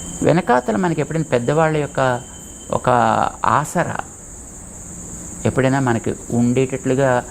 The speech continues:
వ్యవస్థని మనం కనుక కాస్త ఇంప్రూవ్ చేసుకోగలిగితే, I think ఇప్పటికి కూడా మన సమాజంలో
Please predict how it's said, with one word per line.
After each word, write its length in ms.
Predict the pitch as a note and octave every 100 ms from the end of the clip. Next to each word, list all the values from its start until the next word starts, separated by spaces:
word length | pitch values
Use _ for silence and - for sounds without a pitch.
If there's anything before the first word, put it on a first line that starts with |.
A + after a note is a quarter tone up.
| - - - A2+
వ్యవస్థని 580 | A#2 C3 D3+ - F3
మనం 260 | D#3+ C#3 C3+
కనుక 320 | C3+ C3 -
కాస్త 540 | - C3+ C3+ - - B2+
ఇంప్రూవ్ 440 | D3 F#3 G3 D#3
చేసుకోగలిగితే, 840 | C#3 - C3 B2 B2 B2 C3 A#2 - - - - - - - -
I 100 | -
think 360 | B3 B3 - - -
ఇప్పటికి 380 | D3 G3+ G#3
కూడా 180 | G#3 G#3+
మన 200 | F#3 E3+
సమాజంలో 800 | D#3+ C#3+ D#3 E3 E3 E3 C#3+